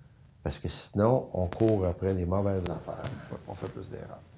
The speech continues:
Speaker 1: Il faut prendre le temps d'atterrir, d'arriver, de comprendre.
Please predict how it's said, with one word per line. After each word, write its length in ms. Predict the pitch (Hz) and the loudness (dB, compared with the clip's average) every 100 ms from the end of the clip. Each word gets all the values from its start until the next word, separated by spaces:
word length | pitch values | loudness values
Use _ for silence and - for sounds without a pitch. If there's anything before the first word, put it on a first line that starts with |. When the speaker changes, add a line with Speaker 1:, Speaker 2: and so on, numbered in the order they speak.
| - | -10
Speaker 1:
Il 120 | 98 | -10
faut 160 | - 92 | -2 0
prendre 400 | - 110 123 113 | 4 4 6 6
le 100 | 101 | 4
temps 240 | - 107 | 4 2
d'atterrir, 800 | 101 92 - 92 90 92 92 90 | 4 2 4 4 4 4 2 4
d'arriver, 580 | 90 90 98 90 98 95 | 4 6 6 6 6 6
de 120 | 87 | 2
comprendre. 880 | - 101 98 - 92 101 98 95 95 | 4 4 4 4 2 2 2 0 -2